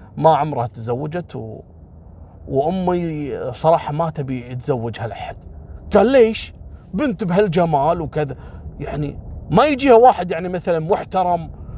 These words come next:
يعني يليق إنه يتزوجها؟" قال: "لا والله يا عمي، أصلًا خواتها زوجناهم ناس فقارة وحتى مو معروفين لا أهاليهم ولا شيء إلا نور." قال: "زين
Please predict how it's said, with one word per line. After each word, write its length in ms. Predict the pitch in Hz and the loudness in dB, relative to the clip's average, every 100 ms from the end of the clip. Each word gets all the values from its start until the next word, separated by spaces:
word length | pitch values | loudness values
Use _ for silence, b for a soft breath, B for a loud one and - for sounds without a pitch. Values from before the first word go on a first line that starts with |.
| B - | B -8
يعني 580 | 143 139 147 135 - - - - - - - - | -4 -2 -2 -4 -8 -12 -12 -12 -10 -12 -12 -12
يليق 540 | - 139 160 214 - | -8 -2 4 4 4
إنه 160 | 175 156 | 0 0
يتزوجها؟" 720 | 139 139 147 135 156 180 202 - - - - _ _ - - 165 302 | 0 0 0 2 2 0 -6 -8 -12 -14 -16 _ _ -20 -8 2 6
قال: 320 | 311 269 262 | 8 6 6
"لا 220 | 277 262 | 6 6
والله 440 | 247 240 226 220 | 4 4 4 4
يا 120 | 180 180 | 4 0
عمي، 460 | 175 160 123 98 - _ b b - | -4 -4 -6 -10 -20 _ b b 6
أصلًا 380 | 302 - 277 | 6 6 2
خواتها 560 | 190 214 277 311 233 208 | 4 6 8 8 6 2
زوجناهم 760 | 190 240 233 175 247 285 208 | 2 2 2 -2 0 0 0
ناس 240 | 247 240 - | 0 0 0
فقارة 540 | 208 208 240 233 247 - B B | 0 6 6 8 4 2 B B
وحتى 420 | 117 226 247 247 | 0 2 2 2
مو 180 | 233 247 | 2 2
معروفين 500 | 208 165 190 214 170 | 2 2 0 -2 0
لا 200 | 190 202 | 4 4
أهاليهم 480 | 170 190 247 214 190 | 6 4 2 -2 -2
ولا 160 | 156 | -4
شيء 260 | 117 104 95 _ _ _ _ _ _ _ _ 311 | -6 -16 -20 _ _ _ _ _ _ _ _ 2
إلا 300 | 370 311 330 | 4 6 6
نور." 220 | 196 151 | 4 -2
قال: 320 | 156 240 247 | 4 4 4
"زين 140 | 254 | -2